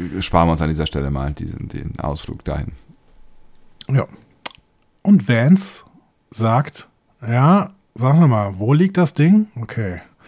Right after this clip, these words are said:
Speaker 2: irgendwo, wo die Emerald Chain wirklich überhaupt nicht ist. Gut.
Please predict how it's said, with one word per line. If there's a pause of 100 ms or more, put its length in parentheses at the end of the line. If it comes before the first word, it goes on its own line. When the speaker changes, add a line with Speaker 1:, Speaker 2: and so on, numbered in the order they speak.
(500)
Speaker 2:
irgendwo,
wo
die
Emerald
Chain
wirklich
überhaupt
nicht
ist. (880)
Gut.